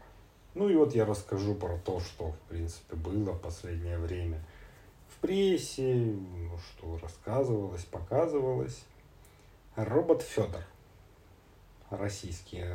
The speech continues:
робот. Фёдор, он стал, м, это аббревиатура английского наименования, там,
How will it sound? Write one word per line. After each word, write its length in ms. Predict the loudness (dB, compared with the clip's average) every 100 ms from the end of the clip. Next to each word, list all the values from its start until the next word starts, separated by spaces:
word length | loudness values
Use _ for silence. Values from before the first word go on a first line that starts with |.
| -4
робот. 400 | -2 0 2 0 -2 -20 -20 -20 -20 -20 -20 -4
Фёдор, 300 | -2 0 -2
он 160 | -4 -6
стал, 560 | -8 -4 -2 -2 -4 -8 -18 -20 -20 -20 -20 -20 -20 -20 -20 -20 -20 -12
м, 260 | -6 -4
это 240 | -4 -2 -2
аббревиатура 800 | -2 -2 -2 -2 2 4 6 6
английского 880 | 4 -2 -2 -6 -8 -6 -4 -4 -4
наименования, 960 | -6 -6 -6 -8 -6 -4 -4 -4 -6 -8
там, 160 | -10